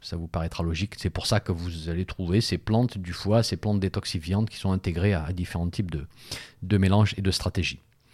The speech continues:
Mais revenons au foie et à la vésicule biliaire.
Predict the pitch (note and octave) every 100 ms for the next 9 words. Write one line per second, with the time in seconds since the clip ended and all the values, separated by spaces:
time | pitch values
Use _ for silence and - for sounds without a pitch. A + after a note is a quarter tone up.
0 | - - - - - - - - B2 D3+
1 | F#2+ C3 D3+ E3 E3 - A#2+ - - C#3+
2 | D#3+ E3+ - - - - A#2 B2 C3+ C3+
3 | - - _ _ - G2 G2 G#2 G#2+ A2
4 | F2+ F#2 A2+ B2+